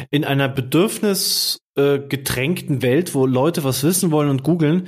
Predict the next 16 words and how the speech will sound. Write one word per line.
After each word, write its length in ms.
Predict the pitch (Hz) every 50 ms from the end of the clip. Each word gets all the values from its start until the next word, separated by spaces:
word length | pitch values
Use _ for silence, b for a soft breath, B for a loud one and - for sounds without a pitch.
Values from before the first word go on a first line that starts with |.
| B B B B B B
muss 160 | 131 139 175
es 100 | 202 214
doch 160 | 180 160 131 123
möglich 380 | 131 139 - 135 - - 139
sein, 260 | - 165 156 170 180
mal 400 | 170 160 147 143 165 185 180 110 131 147
richtig, 400 | 185 202 - - 214 180 - -
eine 240 | 151 135 131 - -
richtig 380 | 240 226 - - - 175 - - -
geile 300 | - 165 175 196 196 208
Content-Marketing-Aktion 1500 | 175 - - 180 208 190 - 151 131 123 113 107 110 - - - 127 120 123 117 120 - - - - 127 120 123 127 120
zu 220 | - - 127 113 127
bringen, 540 | - 104 117 117 131 151 175 208 208 B B B B B B B _ _ -
die 200 | 135 143 151 147
irgendwie 300 | 139 120 131 131 151 175
auch, 400 | - 160 170 156 - 92 87 -